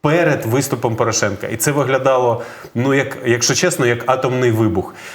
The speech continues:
І, е, загалом, ось така, ну, такий хід Зеленського, і то, як він,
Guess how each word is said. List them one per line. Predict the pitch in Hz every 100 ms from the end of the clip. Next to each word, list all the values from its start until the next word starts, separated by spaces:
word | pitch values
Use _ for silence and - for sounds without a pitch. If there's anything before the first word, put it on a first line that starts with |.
| - - -
І, | 143 156 156 143
е, | 131 131
загалом, | 120 151 196 196 175 127
ось | 127 131
така, | - - 180 151 143
ну, | 143 113 - -
такий | - 196 175
хід | - 180 147
Зеленського, | 123 123 127 110 - 107 101
і | 120
то, | 170 165
як | 160
він, | 151 151